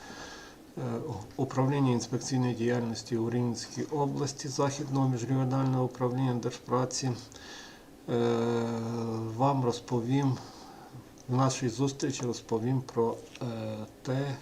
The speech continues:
які, скажімо, на сьогоднішній день, е, основні задачі нашого управління. Також щодо, е, перевірок,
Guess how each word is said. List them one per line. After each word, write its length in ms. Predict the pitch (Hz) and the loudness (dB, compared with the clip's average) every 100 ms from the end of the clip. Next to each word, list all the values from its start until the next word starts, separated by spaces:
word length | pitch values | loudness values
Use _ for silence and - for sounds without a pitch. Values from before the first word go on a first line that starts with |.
| - - | -14 -8
які, 460 | 117 113 - 135 131 | -4 -4 -2 0 0
скажімо, 400 | - - 117 117 | 0 -8 -4 -2
на 80 | 110 | -2
сьогоднішній 600 | - 123 120 113 - 113 | -2 -2 0 -2 -4 -4
день, 320 | 107 117 117 120 - - - - - - - | 0 0 0 -4 -14 -16 -16 -16 -18 -20 -10
е, 840 | 127 117 113 113 110 110 110 110 110 110 - | -6 -2 -2 0 -2 -2 -4 -4 -4 -4 -6
основні 400 | - 123 127 120 | -4 0 2 2
задачі 520 | 110 120 120 - 113 | 0 2 0 0 -4
нашого 360 | 110 113 117 | -4 -4 -4
управління. 800 | 107 - 110 101 131 147 151 151 131 - - - - - - - - | -6 -6 -8 -2 -2 0 0 0 -2 -6 -16 -18 -18 -18 -18 -20 -12
Також 380 | - 139 139 123 | 0 0 0 -2
щодо, 680 | - - - - 123 107 113 | -2 -2 0 2 2 4 2
е, 1160 | 110 - - - - - 123 110 113 110 110 107 107 - | 2 -8 -18 -20 -20 -8 -6 -4 -2 -2 -2 -4 -8 -4
перевірок, 800 | 131 123 120 127 151 160 151 - | 2 6 6 8 8 6 4 -4